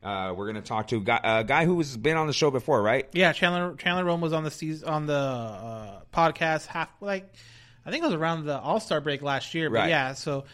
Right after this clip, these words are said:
Speaker 2: uh, beat writer for the Houston Chronicle. So again, he's a guy that's, that's, that's there every game, there in the mix of it. So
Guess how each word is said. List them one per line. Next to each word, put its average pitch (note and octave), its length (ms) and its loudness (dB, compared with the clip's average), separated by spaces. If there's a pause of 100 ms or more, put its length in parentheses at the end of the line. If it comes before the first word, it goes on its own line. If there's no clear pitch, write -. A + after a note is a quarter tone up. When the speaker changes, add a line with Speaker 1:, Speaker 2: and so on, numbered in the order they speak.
(300)
Speaker 2:
uh, C3 300 -2
beat F#3 200 2
writer F3+ 220 6
for F3+ 100 -4
the D3+ 60 -2
Houston E3+ 320 -4
Chronicle. D#3 440 0
So C#3+ 260 -2
again, C#3+ 340 -2
he's C#3+ 180 -6
a C#3+ 40 -14
guy C#3+ 240 0
that's, C3+ 320 -6 (100)
that's, C3 420 -10
that's C#3 240 -8
there D#3 240 2
every D#3 220 2
game, D#3 360 -2
there D3 300 0
in D3 120 -8
the D3 60 -8
mix D3+ 280 -6
of C#3 100 -4
it. C3 140 -6
So C3 300 -6